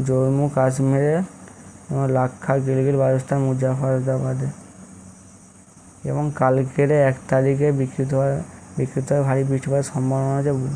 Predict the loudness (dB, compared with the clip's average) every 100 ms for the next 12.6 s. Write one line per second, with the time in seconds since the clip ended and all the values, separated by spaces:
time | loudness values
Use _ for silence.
0 | 0 0 0 -2 0 2 2 2 2 2
1 | 2 2 2 2 -2 0 0 -2 -4 -4
2 | -2 0 0 0 0 0 0 0 0 0
3 | 0 0 0 0 0 0 0 0 2 0
4 | 0 -6 -16 -4 -2 2 2 2 0 0
5 | -2 2 2 2 0 0 0 0 -2 -2
6 | 0 0 0 -2 -2 0 0 0 0 0
7 | 0 -2 0 0 0 -2 -2 -2 -2 -4
8 | -2 -2 -2 -2 -4 -2 -2 -4 -10 -20
9 | -20 -20 -20 -20 -20 -16 -6 -4 -2 -2
10 | -2 0 0 0 -2 -2 0 2 2 2
11 | 2 2 0 0 -2 -2 0 0 0 -4
12 | -4 -2 -2 -2 -2